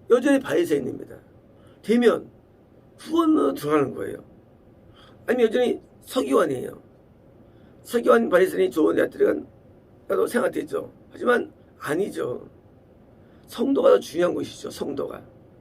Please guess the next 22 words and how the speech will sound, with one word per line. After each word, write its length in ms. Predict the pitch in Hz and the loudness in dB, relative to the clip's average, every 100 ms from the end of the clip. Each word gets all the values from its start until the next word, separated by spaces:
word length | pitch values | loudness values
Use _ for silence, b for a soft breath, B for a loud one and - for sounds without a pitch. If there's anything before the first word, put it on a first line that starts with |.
| - - - - - - | -20 -20 -20 -20 -20 -12
그래서 340 | - 247 226 165 - b b | 2 4 4 2 -14 b b
갖고 260 | 190 - | -6 -2
있는 280 | 226 214 180 | 0 2 0
관념들과 880 | - 143 202 196 175 170 175 202 - - - - - | -2 2 4 4 4 4 6 4 4 -10 -20 -20 -18
갖고 320 | - 151 165 | -10 -6 -2
있는 320 | 180 170 180 - - | 0 0 -4 -8 -18
그런 180 | - 151 | -10 -8
것들이 340 | - - - - - 165 | -6 -4 -6 -6 -20 -8
무너지는 440 | 226 311 226 - | 0 2 2 -4
것이, 440 | 143 - - - - - - - - | -8 -6 -6 -6 -8 -20 -20 -20 -20
그게 180 | - 269 | -4 -2
바로 280 | 208 214 - b b b 175 | 4 4 2 b b b -6
예배인 360 | 208 214 196 | -4 0 0
것입니다. 520 | 165 143 - - - - - - b | 0 -4 -8 -10 -10 -12 -20 -20 b
가르치는 340 | - 180 - - | -8 -8 -6 -4
것입니다. 500 | - - - - - - - - | -6 -6 -10 -10 -12 -18 -20 -10
예배 180 | 208 214 | -4 -2
중에서는 420 | 180 185 196 190 - B B | 0 0 0 -2 -6 B B
새로운 200 | - - | -4 -2
가르침이 480 | 160 - - 180 - - | 0 -2 -2 -4 -4 -12
시작되는데 760 | - - 208 - 160 - 180 - - - - - - | -8 0 0 0 -2 0 0 -2 -6 -20 -20 -14 4
왜요? 320 | 190 175 - | 6 6 4